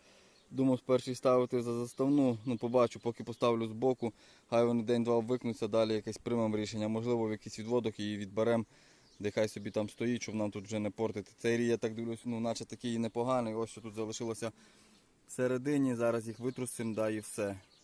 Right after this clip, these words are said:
Все, я їх, е, не став до восьми рамок розширяти, доставив ще дві рамки, да, і все, хай собі обвикаються, а ми зараз підемо працювати далі.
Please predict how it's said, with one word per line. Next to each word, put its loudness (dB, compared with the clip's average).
Все, 0
я 4
їх, 0
е, 0
не -8
став -2
до -6
восьми -4
рамок -4
розширяти, -4
доставив -2
ще -6
дві -6
рамки, 0
да, 0
і -2
все, -8
хай -4
собі -10
обвикаються, -2
а -8
ми -4
зараз -2
підемо -6
працювати -6
далі. -4